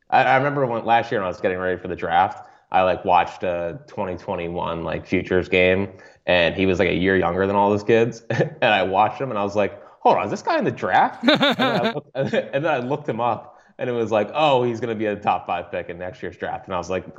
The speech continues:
Speaker 1: "No crap." I mean, it jumps off the screen
Speaker 2: <laughs>
Speaker 1: with, with his talent. So, um, I don't know.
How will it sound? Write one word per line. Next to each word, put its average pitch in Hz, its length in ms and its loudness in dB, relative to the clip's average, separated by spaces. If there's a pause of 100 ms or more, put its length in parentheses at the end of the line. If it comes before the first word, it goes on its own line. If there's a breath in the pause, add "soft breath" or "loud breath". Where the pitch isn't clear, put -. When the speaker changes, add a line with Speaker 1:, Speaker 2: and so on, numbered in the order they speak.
(120)
Speaker 1:
"No 113 300 2
crap." 90 400 -2
I 101 60 -2
mean, 95 180 -4
it 92 140 -4
jumps - 240 0
off - 140 -2
the 87 80 -14
screen 220 420 0
Speaker 2:
<laughs> - 440 -6
Speaker 1:
with, 101 240 -6
with - 140 -6
his 87 140 -6
talent. 82 440 -6
So, 82 420 -6 (180 loud breath)
um, 82 540 -4 (200)
I 120 80 2
don't 127 100 0
know. 98 200 -8